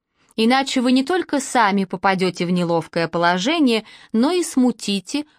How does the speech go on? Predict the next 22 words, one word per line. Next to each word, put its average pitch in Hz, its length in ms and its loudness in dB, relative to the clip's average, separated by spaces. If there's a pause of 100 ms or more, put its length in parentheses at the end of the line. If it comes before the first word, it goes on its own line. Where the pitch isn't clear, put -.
прибывших 190 680 -2
гостей. 170 640 -6 (920)
Если 302 380 -2
вы 302 120 0
пригласили 277 640 0
несколько 262 580 0
человек, 214 600 -2 (360)
постарайтесь 277 760 0
быть 294 340 -2
одинаково 254 680 2
любезными 247 720 0
со 285 220 0
всеми 190 680 -4 (240)
и 269 120 2
не 311 140 4
выделяйте 262 720 0
никого, 190 600 0 (260)
так 277 160 2
как 277 160 -2
остальные 254 840 2
могут 226 460 0
обидеться 170 760 -4